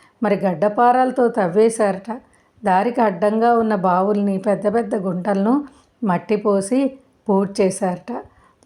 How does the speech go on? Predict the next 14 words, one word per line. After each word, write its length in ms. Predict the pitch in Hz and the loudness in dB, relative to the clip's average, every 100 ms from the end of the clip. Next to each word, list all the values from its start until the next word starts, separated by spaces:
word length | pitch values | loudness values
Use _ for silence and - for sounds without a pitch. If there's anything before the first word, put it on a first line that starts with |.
| 240 | -2
అలా 380 | 170 196 226 196 | 2 2 2 0
భరతుడు 520 | 185 185 190 247 226 | -2 -2 2 2 4
వెళ్ళే 440 | 214 196 202 202 | 2 2 2 2
అడవి 280 | 190 202 233 | 0 2 2
మార్గం 500 | 226 214 190 202 196 202 | 2 -2 -2 -4 -4 -2
చంద్రుడితో, 560 | 180 196 220 214 208 196 | -2 2 0 2 2 2
నక్షత్రాలతో 880 | 180 - 240 - 240 240 240 233 | -2 -6 -10 -2 2 2 2 0
కూడిన 380 | 226 214 208 196 196 - - _ 190 | 2 0 0 -4 -6 -18 -20 _ -4
రాత్రి 460 | 170 208 247 247 | 0 0 2 2
ఆకాశం 580 | 214 208 226 220 220 214 | 4 2 2 0 0 -2
ప్రకాశించినట్లుగా 1300 | 214 175 233 269 277 254 254 220 208 214 196 190 190 - _ _ - | -2 0 2 2 2 0 2 -2 -2 -2 0 0 -2 -16 _ _ -12
ప్రకాశిస్తూ 920 | 151 - 214 262 269 269 - 254 233 | -10 0 2 2 2 -2 0 2 2
ఉందిటండి. 640 | 202 190 196 175 170 156 _ _ _ _ 240 | 2 0 0 -4 -6 -10 _ _ _ _ -4
అప్పుడు 560 | 190 - 190 220 233 | -4 -2 0 2 0